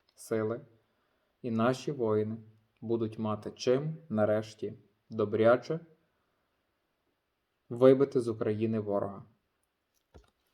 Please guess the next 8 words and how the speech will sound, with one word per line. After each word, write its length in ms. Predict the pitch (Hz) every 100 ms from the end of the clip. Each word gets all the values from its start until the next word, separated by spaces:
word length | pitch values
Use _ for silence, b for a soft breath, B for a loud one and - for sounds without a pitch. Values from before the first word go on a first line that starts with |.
| _ _ _
Так 60 | -
що 120 | 123
бачите, 340 | 143 143 -
як 120 | 110
карта 300 | 110 107 -
показує. 640 | 104 110 - 101 101 90 - -
Важливі 520 | 120 120 113 135 151
повідомлення. 800 | 151 131 127 135 131 110 101 98